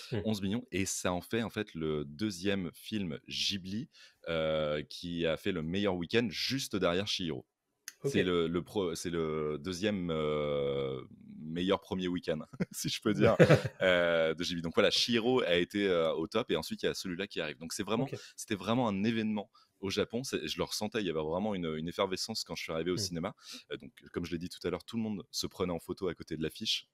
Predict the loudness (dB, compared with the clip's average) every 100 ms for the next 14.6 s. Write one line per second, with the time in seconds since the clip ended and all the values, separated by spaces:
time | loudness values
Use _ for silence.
0 | -16 -16 -14 -14 -12 -12 -8 -6 -4 -4
1 | -6 -8 -8 -6 -4 -4 -4 -8 -20 -20
2 | -20 _ -6 -4 -2 -4 -4 -8 -10 _
3 | _ _ 0 4 4 0 -4 -4 -4 -4
4 | -4 -6 -2 0 0 0 -2 -2 0 -2
5 | -4 -4 -2 -2 -2 -4 -2 -2 -2 -4
6 | -6 -2 -2 -2 -8 -8 -8 -6 -8 -6
7 | -4 -2 -2 -4 -6 -8 -2 -2 0 0
8 | 0 0 -2 -2 -4 -8 -20 -20 -12 -8
9 | -6 -4 -6 -6 -8 -10 -14 -16 -12 -4
10 | -2 0 -2 -4 -6 -4 0 0 0 -2
11 | -4 -10 -10 0 2 2 -2 -2 -2 -2
12 | -2 -4 -6 -6 -4 -4 -4 -6 -6 -6
13 | -6 -4 0 4 6 6 2 -2 -6 -4
14 | -2 -2 -6 -12 -10